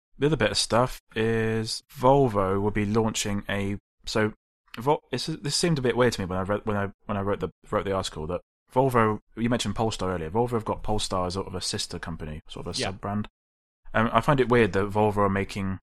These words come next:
Speaker 1: fully electric cars still, which is a, I, I'm not sure where, where that, where that lines up. But they've got a whole new, it's called an E X ninety that's gonna come out in November. No pictures have been launched yet,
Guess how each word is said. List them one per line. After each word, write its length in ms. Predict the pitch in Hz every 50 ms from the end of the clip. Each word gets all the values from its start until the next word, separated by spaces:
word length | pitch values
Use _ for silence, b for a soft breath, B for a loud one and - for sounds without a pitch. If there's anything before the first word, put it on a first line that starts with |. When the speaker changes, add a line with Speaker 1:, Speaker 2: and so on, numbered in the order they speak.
| _ -
Speaker 1:
fully 260 | - - - 107 104
electric 320 | 101 104 104 - - - -
cars 500 | - 104 101 98 95 90 87 - - - - _ _ _ _ _ _ _ _ _ _ _ _ _
still, 300 | - - - - 82 73
which 160 | - 85 -
is 80 | - 92
a, 80 | 95 - _ _ _ _ _ _ _
I, 360 | - 87 - - - - - -
I'm 140 | - 113 113
not 100 | 117 117
sure 180 | 113 - - 104
where, 180 | 101 104 98
where 180 | 90 - 113 107
that, 160 | 107 107 - -
where 100 | 110 104
that 140 | 101 98 95
lines 280 | 104 101 98 98 95
up. 180 | 110 95 - -
But 120 | - 104
they've 120 | 113 120 117
got 220 | - 123 - 104
a 60 | 101
whole 200 | 104 107 107 107
new, 260 | 101 101 95 95 95 92 -
it's 220 | - 110 110 98 -
called 160 | - 110 104
an 80 | 104 - 120
E 100 | 120 120
X 220 | 113 - - -
ninety 420 | 104 107 110 110 101 - - 87
that's 220 | 82 90 90 - -
gonna 180 | - 95 92
come 140 | - - 95
out 100 | 95 90
in 80 | 90 92
November. 460 | 92 90 98 95 92 82 73 73 - - _ _ _ _ -
No 140 | 120 127 127
pictures 360 | - - 127 - - - 104
have 100 | 104 92
been 140 | 104 95 92
launched 300 | 95 90 87 - - -
yet, 160 | 78 73 -